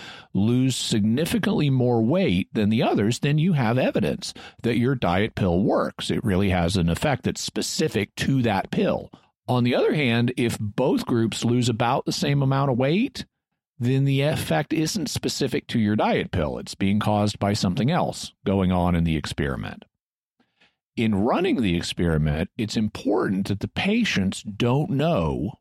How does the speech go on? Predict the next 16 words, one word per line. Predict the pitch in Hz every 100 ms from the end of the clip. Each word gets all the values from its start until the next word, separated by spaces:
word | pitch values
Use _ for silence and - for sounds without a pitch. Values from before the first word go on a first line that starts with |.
| -
which | 107 - -
pill | 180 185 101 92
they're | 90
getting, | 101 123 127 69 95 - - -
or | - 101 101
it | 101
might | 104 127
affect | 123 - 214 -
things | 110 87 101
like | 110 98 98 -
how | - 107
much | 98 92 -
they | 87
eat | 85 131 175 170 175 -
or | 104 90
how | 90 82 80